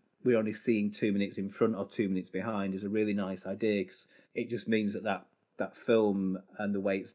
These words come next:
done, it, it's just a workable thing, whereas if they'd have done it in an hour, it would have been a completely different film. It's yesterday, it would be a different film. That, that live aspect of just a very slight delay is really nice idea.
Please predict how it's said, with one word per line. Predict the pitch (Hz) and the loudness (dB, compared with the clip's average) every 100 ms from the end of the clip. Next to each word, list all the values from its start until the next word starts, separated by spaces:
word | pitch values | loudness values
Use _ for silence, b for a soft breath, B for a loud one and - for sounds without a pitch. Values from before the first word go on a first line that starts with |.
| - | 0
done, | 113 110 101 95 95 _ | 4 4 2 -2 -6 _
it, | - 101 | -12 -10
it's | 113 101 | -8 -10
just | - 113 110 | -6 -6 -4
a | |
workable | 101 113 110 - 92 95 | 2 4 4 2 -4 -4
thing, | - 110 104 | 0 0 4
whereas | 101 101 | 2 2
if | 110 | -2
they'd | 104 | -2
have | 104 | 0
done | 107 104 | 2 2
it | 104 | 2
in | 117 | 0
an | 104 | 2
hour, | 107 104 101 | 2 2 2
it | |
would | 101 | 0
have | 101 | -2
been | 104 | -2
a | 98 | -4
completely | - 113 - 127 117 | -6 -8 0 0 0
different | 110 107 113 104 | -2 -4 -6 -8
film. | - 113 113 B B B | -2 -2 -2 B B B
It's | 92 - | -12 -2
yesterday, | 117 117 - 107 110 | -2 -2 -6 0 0
it | 107 | 0
would | 107 | -4
be | 107 | -4
a | 104 | -2
different | 104 - 107 - - | -4 -4 -8 -8 -4
film. | 107 104 113 b b _ | -2 -2 -6 b b _
That, | - - | -12 -4
that | 113 113 | -4 2
live | 127 135 139 127 | 6 8 8 8
aspect | 117 131 - 117 98 120 | 6 4 4 2 4 -2
of | |
just | 107 123 | -2 -2
a | 123 | -2
very | 120 139 139 139 131 | -2 -4 -2 0 0
slight | - - 127 127 113 113 | -2 -2 0 2 0 -2
delay | 113 113 117 104 | -2 2 2 2
is | 104 | -2
really | 117 123 127 123 117 | -2 2 4 4 4
nice | 113 113 - | 2 0 -2
idea. | 107 107 120 95 | -4 2 2 2